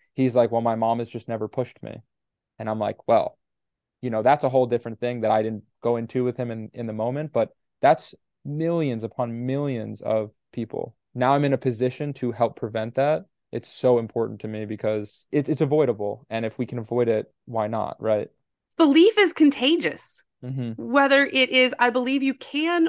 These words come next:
Speaker 2: or "I believe you can't," belief is contagious. And that is so powerful. What advice would you have?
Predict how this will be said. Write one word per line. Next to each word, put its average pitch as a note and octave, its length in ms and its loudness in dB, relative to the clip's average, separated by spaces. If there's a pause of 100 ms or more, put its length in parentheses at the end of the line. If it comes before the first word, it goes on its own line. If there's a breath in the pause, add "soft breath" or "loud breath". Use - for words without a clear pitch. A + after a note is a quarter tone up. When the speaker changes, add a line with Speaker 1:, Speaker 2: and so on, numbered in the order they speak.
Speaker 2:
or C#4 200 0
"I C#4+ 100 -4
believe B3 320 -6
you A3 120 -10 (280)
can't," G#3+ 400 0 (400)
belief B3 420 2
is C#4 160 0
contagious. A#3+ 800 -2 (100)
And A3+ 160 0
that D4 140 2
is D4+ 180 -2
so D4+ 400 0
powerful. C4 760 2 (220)
What D#4 300 -4
advice D#4 480 0
would C4+ 160 -2
you C4 160 0
have? A3+ 500 2